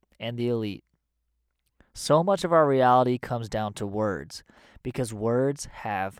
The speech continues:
power. Think about the Genesis story from the Bible. God created the heavens and the earth literally by speaking them into existence.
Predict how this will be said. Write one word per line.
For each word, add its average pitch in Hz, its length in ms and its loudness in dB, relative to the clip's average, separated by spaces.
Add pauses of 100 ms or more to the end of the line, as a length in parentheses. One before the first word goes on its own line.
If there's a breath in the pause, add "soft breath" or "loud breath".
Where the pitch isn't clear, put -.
(140)
power. 147 600 2 (1000 soft breath)
Think 165 160 0
about 196 260 4
the 143 60 -4
Genesis 127 480 -4
story 104 360 -4
from 101 180 -16
the 101 60 -8
Bible. 113 500 0 (1200)
God 110 320 -4
created 147 500 -2
the 120 60 -4
heavens 110 340 -4
and 110 120 -8
the 113 100 -2
earth 147 340 2 (280 soft breath)
literally 117 580 0
by 101 160 -4
speaking 131 560 -8
them 98 280 -8 (280)
into 107 240 -8
existence. 110 720 -8